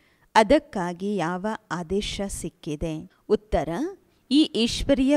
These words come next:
ವಿದ್ಯಾಭ್ಯಾಸದ ಕಾಯಿದೆಯಾಗಿದೆ ನಿಯಮಿತವಾಗಿ ಓದುವುದು. ಕೆಲವೊಮ್ಮೆ ಓದುವುದು, ಕೆಲವೊಮ್ಮೆ ಓದದೇ ಇರುವುದು ನಿಯಮವಲ್ಲ.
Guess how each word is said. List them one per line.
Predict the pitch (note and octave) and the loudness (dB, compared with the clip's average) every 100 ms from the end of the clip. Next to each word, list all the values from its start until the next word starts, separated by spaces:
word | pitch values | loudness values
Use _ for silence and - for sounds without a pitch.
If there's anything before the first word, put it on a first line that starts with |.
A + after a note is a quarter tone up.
| C#4+ | 0
ವಿದ್ಯಾಭ್ಯಾಸದ | F#3+ E3 G3 G#3+ G3+ F3+ E3+ - F3 F#3+ | -2 -2 -2 -2 -2 -4 -4 -6 -6 -6
ಕಾಯಿದೆಯಾಗಿದೆ | - F3 E3 F#3 F3 F3 E3 D#3 D3+ D#3 D#3 C#4 - _ _ _ - | -6 -6 -4 -4 -4 -6 -6 -8 -8 -8 -4 -4 -8 _ _ _ -2
ನಿಯಮಿತವಾಗಿ | A3 A3+ C#4 C#4+ C#4 - F#3+ E3+ E3+ E3+ B3+ A4+ - - - | 2 4 4 4 -2 -2 -4 -2 -6 -4 -6 -6 -10 -18 -2
ಓದುವುದು. | F#3 F3+ F3 D3+ D#3 D#3+ D#3+ - _ _ - - _ | 0 0 -2 -6 -6 -6 -8 -12 _ _ -20 -20 _
ಕೆಲವೊಮ್ಮೆ | B3 A#3 C4+ D4 C#4 D4 | 8 10 8 6 6 6
ಓದುವುದು, | A#3 G3 F#3+ G3+ F#3+ F3+ G3+ | 4 2 0 -2 -2 0 -2
ಕೆಲವೊಮ್ಮೆ | - F3+ E3+ F#3 F#3+ F#3 G3 | -2 -2 -2 -2 -2 -4 -4
ಓದದೇ | F3+ E3+ F3+ E3+ F#3 | -2 -2 -2 -2 -2
ಇರುವುದು | F3 E3+ E3+ E3 E3+ G3 A#4 - - - | -2 -6 -6 -8 -4 0 -2 -4 -16 -8
ನಿಯಮವಲ್ಲ. | F#3+ F3+ F3+ F3+ E3+ D#3 D#3 | -2 -2 -2 -4 -4 -6 -4